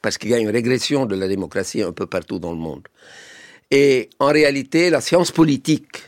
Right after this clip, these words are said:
je ne parle pas des dirigeants, mais la science politique, euh, israélienne n'a jamais, euh, participé à cet, euh, engouement, euh, pour Kant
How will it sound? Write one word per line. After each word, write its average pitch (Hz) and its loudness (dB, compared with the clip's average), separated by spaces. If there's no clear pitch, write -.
je 95 -6
ne 101 -4
parle 107 -2
pas 123 -2
des 104 -4
dirigeants, 95 -4
mais - -10
la 87 -10
science 135 -4
politique, 120 -4
euh, 82 -4
israélienne 101 -2
n'a 117 0
jamais, 131 0
euh, 98 -4
participé 113 -4
à 95 -4
cet, - -8
euh, 92 -2
engouement, 127 0
euh, 101 -2
pour 107 -6
Kant 123 -2